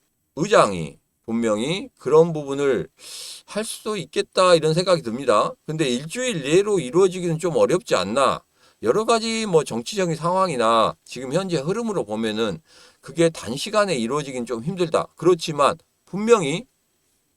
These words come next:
만들어지는 그런 흐름을 보일 것이다. 기각이 제일 빠르겠죠.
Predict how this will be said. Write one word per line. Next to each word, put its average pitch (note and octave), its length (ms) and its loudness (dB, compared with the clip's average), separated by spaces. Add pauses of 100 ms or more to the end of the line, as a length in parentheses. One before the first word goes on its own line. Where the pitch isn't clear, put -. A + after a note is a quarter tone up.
(100)
만들어지는 C#3+ 1040 -2
그런 D3+ 320 -4
흐름을 C3+ 420 -6
보일 D3 220 -2
것이다. D#3 420 -2 (760)
기각이 A#3+ 420 4
제일 A3+ 140 2
빠르겠죠. A3+ 640 0